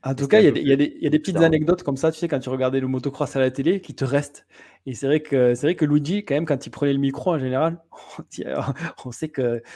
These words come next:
Speaker 1: y a des,
Speaker 2: On
Speaker 1: il y a
Speaker 2: avait
Speaker 1: des
Speaker 2: le
Speaker 1: petites
Speaker 2: sourire.
Speaker 1: phrases qui restaient. Donc, c'est
Speaker 2: <laughs> Ça, ça, c'est clair. Et, euh, d'ailleurs, on a déjà fait un live, euh, Luigi, un live bien plus long, hein, que, que celui
Speaker 1: Ouais.
Speaker 2: qu'on a fait là. Et, euh, ouais, on va le faire revenir, Luigi. On avait beaucoup,
Speaker 1: Ouais.
Speaker 2: beaucoup d'anecdotes. Donc, n'hésitez pas à aller voir le, le
Speaker 1: Ouais.
Speaker 2: live, euh,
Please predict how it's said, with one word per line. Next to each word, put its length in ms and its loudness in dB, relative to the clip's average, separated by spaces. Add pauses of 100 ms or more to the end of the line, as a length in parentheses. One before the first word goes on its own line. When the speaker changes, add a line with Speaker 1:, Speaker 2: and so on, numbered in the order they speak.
(220)
Speaker 1:
y 80 -4
a 20 -6
des, 80 -4
Speaker 2:
On 40 -4
Speaker 1:
il 20 -2
y 20 0
a 0 -
Speaker 2:
avait 0 -
Speaker 1:
des 60 2
Speaker 2:
le 80 4
Speaker 1:
petites 140 -6
Speaker 2:
sourire. 160 -2
Speaker 1:
phrases 80 -6
qui 100 -8
restaient. 340 -8 (120)
Donc, 120 -20
c'est 200 -12
Speaker 2:
<laughs> 440 -2
Ça, 340 -12
ça, 140 -10
c'est 140 -14
clair. 180 -2
Et, 240 4
euh, 40 2 (280)
d'ailleurs, 220 6
on 80 2
a 80 2
déjà 160 -2
fait 100 -6
un 60 -2
live, 200 2
euh, 140 -2
Luigi, 400 -4
un 100 -2
live 220 0
bien 140 0
plus 120 -8
long, 200 -2
hein, 80 -6
que, 240 -2
que 100 -8
celui 380 -8
Speaker 1:
Ouais. 80 -6
Speaker 2:
qu'on 160 -8
a 80 -4
fait 100 -10
là. 220 0 (340)
Et, 220 2
euh, 240 6
ouais, 60 -8 (180)
on 180 -2
va 80 2
le 60 2
faire 160 -2
revenir, 360 -2
Luigi. 280 -6
On 60 -2
avait 160 2
beaucoup, 280 2
Speaker 1:
Ouais. 60 2
Speaker 2:
beaucoup 200 0
d'anecdotes. 420 0
Donc, 120 -4
n'hésitez 320 -6
pas 80 2
à 40 8
aller 100 6
voir 240 6
le, 260 0
le 240 -6
Speaker 1:
Ouais. 160 0
Speaker 2:
live, 260 2
euh, 200 -4